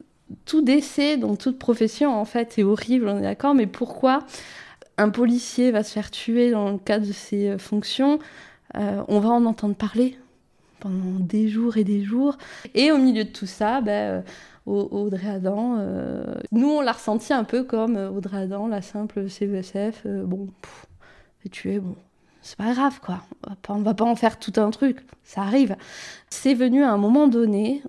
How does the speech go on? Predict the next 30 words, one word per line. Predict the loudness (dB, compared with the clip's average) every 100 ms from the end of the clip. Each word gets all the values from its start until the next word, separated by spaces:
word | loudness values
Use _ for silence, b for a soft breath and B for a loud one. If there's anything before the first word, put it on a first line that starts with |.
| -18 _ 0
où | 4
on | 4 4 -2
s'est | -4 -6
dit, | -4 0
mais | 0
en | 0
fait, | -6 -10
c'est | -6 -6
plus | -4 -2
possible. | -2 -2 -2 0
Et | 2
là, | 0 0
on | -2
voit | -2 -2
que | -2
maintenant, | -2 0 2 2
même | 2 0
la | -2 0
mort, | 2 4 2 -2 B B B _
euh, | -6 -4 -4 -4 -4 -2
d'une | 2 4
de | 4
nos | 2 -2
collègues, | 2 4 4 4 2 0 B B B B _
ne | 2 4 6
va | 4 0
pas, | 0 0 2 0 0
euh, | 0
du | -2 -2
tout | -6 -6 -2 -2 -2